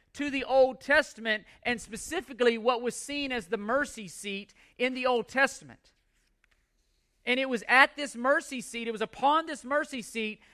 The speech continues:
that, that the holy pri-, ho-, the high priest would go in and he would offer the blood of the sacrifice. He would pour it out on the mercy seat. And, and again, if you go to Leviticus sixteen, you see it talks about the Day of Atonement, and the word atonement appears over and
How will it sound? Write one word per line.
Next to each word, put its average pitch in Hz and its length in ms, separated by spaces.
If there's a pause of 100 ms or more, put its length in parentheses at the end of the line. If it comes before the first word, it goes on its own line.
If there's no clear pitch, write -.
(120)
that, 226 280
that 226 160
the 208 80
holy 277 360
pri-, - 240
ho-, 254 320
the 226 80
high 247 240
priest 285 380
would 220 100
go 247 260
in 262 180
and 208 80
he 226 120
would 220 220
offer 269 500
the 226 120
blood 247 420
of 214 100
the 196 80
sacrifice. 185 560
He 208 80
would 185 160
pour 285 320
it 262 80
out 240 180
on 202 140
the 196 60
mercy 196 260
seat. 160 300 (340)
And, 233 140
and 247 240
again, 233 280
if 190 80
you 220 100
go 254 120
to 254 60
Leviticus 233 480
sixteen, 240 460
you 208 80
see 233 260
it 196 100 (840)
talks 233 300
about 220 200
the 185 80
Day 220 220
of 240 100
Atonement, 208 560
and 190 160
the 196 60
word 233 240
atonement 254 640
appears 208 500
over 254 500
and 196 220